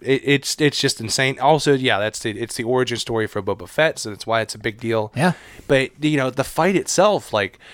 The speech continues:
Speaker 1: you get to see the Slave One in action. You get to
Speaker 2: Yep.
Speaker 1: see, like, you know, just how it works, like, how you get into the Slave One and fly it and all this kind of stuff. Slave One, like, it's probably one of my favorite ships.
Speaker 2: Yeah.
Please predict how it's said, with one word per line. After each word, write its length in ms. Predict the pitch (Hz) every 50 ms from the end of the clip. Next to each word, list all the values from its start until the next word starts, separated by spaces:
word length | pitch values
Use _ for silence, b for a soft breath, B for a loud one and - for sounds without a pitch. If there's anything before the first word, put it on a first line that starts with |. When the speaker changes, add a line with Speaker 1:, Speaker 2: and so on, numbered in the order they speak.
| B B
Speaker 1:
you 100 | - 196
get 160 | 185 247 240
to 80 | - 175
see 160 | - - 156
the 100 | 123 95 90
Slave 360 | - - - 117 107 95 98
One 200 | 95 90 117 151 170
in 80 | 165
action. 400 | 165 151 151 156 - - - 143
You 80 | 123 117
get 140 | 110 98 -
to 60 | 104
Speaker 2:
Yep. 80 | 101 -
Speaker 1:
see, 180 | - 117 113 110
like, 180 | 104 104 101
you 60 | 110
know, 160 | 107 104 98 101
just 240 | 101 113 113 - -
how 280 | - - 110 110 117 123
it 100 | 117 104
works, 320 | - 113 117 117 113 - -
like, 100 | 104 -
how 140 | - -
you 140 | 120 127 120 117
get 140 | 117 117 120
into 200 | 120 113 113 123
the 80 | 113
Slave 320 | 101 - - 123 117 117 104
One 320 | 101 107 113 117 117 110
and 140 | 98 92 95
fly 340 | - - 110 113 117 120 120
it 20 | 120
and 80 | 113
all 100 | 113 117
this 100 | 117 107
kind 140 | - - 117
of 60 | 117
stuff. 200 | - - 117 - B B B B B B B B
Slave 340 | B - - 202 233 240 196
One, 320 | 175 170 170 160 143 131 104
like, 180 | 117 117 110 - _
it's 200 | 117 123 - -
probably 240 | _ - 135 135
one 140 | 117 110 113 104
of 60 | 95
my 160 | 101 110 113
favorite 380 | 101 - - 92 90 - - -
ships. 440 | - - 104 90 - - - - - _ _
Speaker 2:
Yeah. 180 | 143 160 180